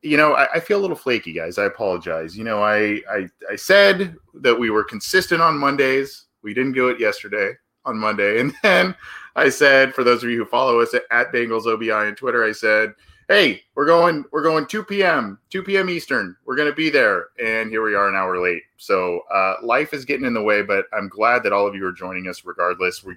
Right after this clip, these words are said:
we've got some news and notes with the Bengals, the A F C North, and the N F L to get to. Um,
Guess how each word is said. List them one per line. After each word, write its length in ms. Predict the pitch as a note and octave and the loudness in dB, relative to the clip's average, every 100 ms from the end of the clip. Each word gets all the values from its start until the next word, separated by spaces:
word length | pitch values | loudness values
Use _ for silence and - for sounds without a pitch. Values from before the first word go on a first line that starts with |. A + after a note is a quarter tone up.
| _ | _
we've 180 | G#2 G2 | -16 -6
got 220 | G#2 G#2 | -2 -2
some 180 | - G2+ | -4 -4
news 240 | G#2+ G#2+ | -2 -2
and 100 | F#2+ | -4
notes 320 | G2+ G#2 G#2+ - | -2 0 0 -4
with 120 | G2 | -8
the 80 | F2+ | 0
Bengals, 400 | C3+ C#3 B2+ A#2+ | 2 4 2 2
the 160 | A2 | 2
A 40 | G#2+ | 0
F 40 | |
C 160 | - G2+ | -2 -8
North, 280 | G2+ G#2 F#2+ | -4 -6 -6
and 100 | F#2 | -6
the 80 | |
N 100 | F#2+ | -2
F 160 | F#2+ - | -2 2
L 160 | G#2 G#2+ | 2 2
to 140 | - | -6
get 400 | F2+ A#2 C3 - | -6 0 0 -2
to. 480 | - D3 C3+ C3 B2+ - - - - _ | 4 6 8 6 4 -2 -20 -20 -20 _
Um, 680 | A#2 G#2+ G#2+ G#2 G#2+ G2+ G2 | 0 2 4 4 2 0 -6